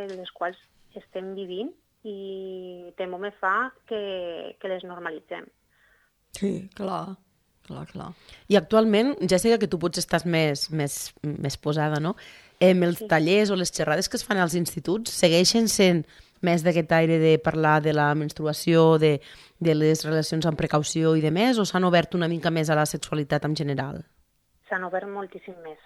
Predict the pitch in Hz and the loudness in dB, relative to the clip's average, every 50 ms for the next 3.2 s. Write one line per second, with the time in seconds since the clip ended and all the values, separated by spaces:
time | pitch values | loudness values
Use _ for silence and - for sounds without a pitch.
0 | _ _ _ - 147 143 143 147 - - - 175 202 190 160 165 147 - 196 196 | _ _ _ -12 -10 -10 -10 -12 -12 -12 -8 -6 -6 -6 -6 -8 -10 -8 -8 -8
1 | 196 190 190 190 190 190 185 185 185 185 180 180 185 190 - 208 196 185 - 196 | -6 -8 -8 -8 -10 -12 -14 -14 -14 -16 -16 -16 -16 -8 -4 -4 -4 -2 -4 -6
2 | - _ _ _ _ _ _ _ _ - 202 196 196 185 185 180 180 175 175 170 | -10 _ _ _ _ _ _ _ _ -16 -14 -14 -12 -14 -14 -14 -16 -16 -16 -16
3 | 170 170 - | -16 -16 -18